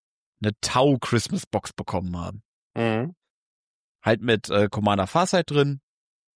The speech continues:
Speaker 1: äh, Broadside, das sind zwei Commander, nee, es sind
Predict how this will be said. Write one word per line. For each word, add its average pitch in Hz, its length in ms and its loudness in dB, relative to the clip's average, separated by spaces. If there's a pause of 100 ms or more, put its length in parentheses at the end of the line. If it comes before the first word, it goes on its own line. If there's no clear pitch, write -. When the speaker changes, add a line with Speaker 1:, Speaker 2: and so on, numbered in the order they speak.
(120)
Speaker 1:
äh, 92 340 -2
Broadside, 147 680 2
das - 160 -18
sind - 80 -20
zwei - 220 0
Commander, 117 680 0 (640)
nee, - 80 -6
es - 120 -8
sind 90 280 -10